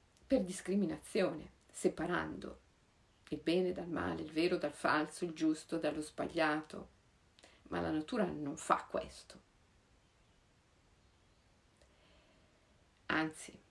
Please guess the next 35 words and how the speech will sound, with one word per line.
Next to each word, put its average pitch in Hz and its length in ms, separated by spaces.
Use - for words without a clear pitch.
la 143 120
natura 180 560
sintetizza, - 960
la 156 160
natura 170 360
è 185 60
bellezza. - 880
E 143 120
la 160 100
bellezza 170 480
in 147 80
natura 185 400
non 160 220
ha 156 140
un 160 140
opposto. - 760
Avete 180 280
mai 190 180
visto 196 240
il 196 60
brutto - 360
in 151 60
natura? - 460
Se - 240
l'uomo 160 300
non 151 180
ce - 140
lo 165 100
crea, 156 240
il 143 80
brutto - 280
in 151 60
natura 175 360
non 151 200
esiste. - 560